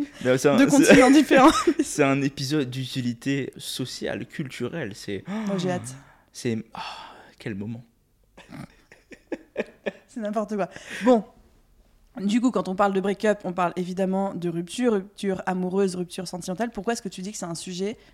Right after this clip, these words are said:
Speaker 1: d'envergure nationale ?
Speaker 2: Parce que, en fait, les gens ne sont pas préparés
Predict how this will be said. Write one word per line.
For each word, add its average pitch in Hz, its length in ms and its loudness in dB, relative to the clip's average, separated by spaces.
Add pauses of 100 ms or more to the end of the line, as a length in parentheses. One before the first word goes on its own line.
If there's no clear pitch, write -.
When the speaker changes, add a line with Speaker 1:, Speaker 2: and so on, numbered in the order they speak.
(520)
Speaker 1:
d'envergure 202 500 0
nationale ? 175 560 -4 (400)
Speaker 2:
Parce - 240 2
que, 175 160 2
en 139 120 2
fait, 151 320 -2
les 113 200 0
gens 139 140 0
ne 131 100 0
sont 117 220 -6
pas 165 180 -8
préparés 123 640 -4